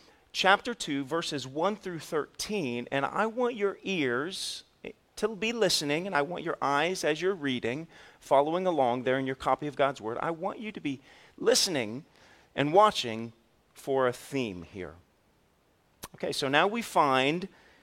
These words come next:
Naomi and Ruth, they have made it back to Bethlehem. We're going to see in chapter two, chapter two actually really slows the narrative down, all right, because the author is wanting to highlight significant details of what is about to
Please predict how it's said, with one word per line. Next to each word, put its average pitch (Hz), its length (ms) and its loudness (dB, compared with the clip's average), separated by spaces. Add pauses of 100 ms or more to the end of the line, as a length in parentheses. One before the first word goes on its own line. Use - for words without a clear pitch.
(420)
Naomi 135 600 4
and 190 160 4
Ruth, 165 320 2
they 147 160 6
have 131 220 4
made 147 280 4
it 123 280 2
back 147 540 6 (500)
to 196 280 -2
Bethlehem. 131 720 6
We're 143 100 2
going 170 220 4
to 196 60 6
see 165 300 4
in 151 80 4
chapter 151 380 4
two, 165 440 -2
chapter 190 340 2
two 175 240 2
actually 165 440 4
really 170 280 0
slows 156 420 2
the 131 120 0
narrative 117 500 0
down, 110 520 0 (600)
all - 60 -6
right, - 140 -6
because 120 240 -6
the 120 100 2
author 131 300 4
is 117 100 -6
wanting 127 280 -2
to 117 80 -2
highlight 135 440 2
significant 143 840 -2
details 117 500 -2
of 110 140 -4
what 123 200 0
is 113 80 -6
about 98 320 -2
to 107 160 -8